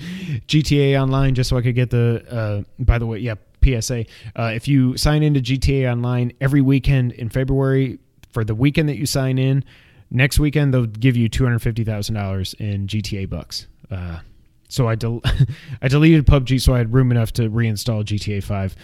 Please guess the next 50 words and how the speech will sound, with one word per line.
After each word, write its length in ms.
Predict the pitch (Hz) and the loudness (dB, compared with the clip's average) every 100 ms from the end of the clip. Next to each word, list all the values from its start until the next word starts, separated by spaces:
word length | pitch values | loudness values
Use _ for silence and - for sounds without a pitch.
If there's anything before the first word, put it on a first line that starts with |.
| - - | -20 -4
'cause 100 | - | 4
I 60 | 147 | 4
just 180 | 139 - | 4 4
want 140 | 135 | 4
that 120 | 123 | 2
million 260 | 120 113 104 | 0 -2 -2
dollars, 400 | 104 101 98 - | -4 -4 -4 -6
basically. 500 | - 123 120 - 107 | -2 0 0 -2 -4
So 140 | - | -2
you 60 | 131 | 0
can 120 | 123 | -2
get 140 | 113 104 | -4 -6
a 20 | |
million 240 | 104 101 | -6 -6
dollars 300 | 95 90 87 | -8 -8 -10
if 120 | 101 | -10
you 80 | 101 | -8
sign 240 | 95 104 95 | -8 -6 -4
in 140 | 90 | -4
every 200 | 92 98 | -6 -6
weekend 260 | 92 90 87 | -6 -8 -8
in 60 | |
February. 420 | 80 80 64 80 101 _ _ _ - - _ _ _ _ - - | -10 -14 -14 -16 -18 _ _ _ -20 -20 _ _ _ _ -12 -6
Um, 560 | 139 147 143 135 117 - - _ _ - _ _ _ _ _ _ | 2 4 4 2 0 -4 -14 _ _ -20 _ _ _ _ _ _
yeah, 380 | 135 156 127 95 - - | 4 4 4 0 -6 4
so 180 | 165 | 8
there, 200 | 156 151 | 8 8
there's 360 | 151 160 147 104 | 6 4 4 2
that. 480 | 127 156 185 196 143 | 2 4 4 2 4
The 120 | 143 | 4
only 200 | 156 175 | 6 4
other 200 | 170 160 | 4 4
game 240 | 147 147 | 4 4
I 80 | 143 | 2
would 160 | 139 131 | 2 0
say, 360 | - 143 143 | 0 0 2
Adam, 400 | 123 135 135 139 - | 2 2 2 0 0
is 460 | 131 127 117 - - - | 2 2 2 -2 -8 -2
turn-based 420 | 147 156 170 151 | 2 2 2 2
R 140 | 147 | 2
P 140 | 139 127 | 2 0
Gs 240 | 135 151 | 0 0
have 100 | 127 | 0
just 220 | 120 123 | 0 -2
never 240 | 120 117 120 | -2 -2 -2
clicked 240 | 143 147 | -4 -4
for 100 | 113 | -6
me, 140 | 101 - | -6 -6
and 100 | |
I 60 | 104 | -6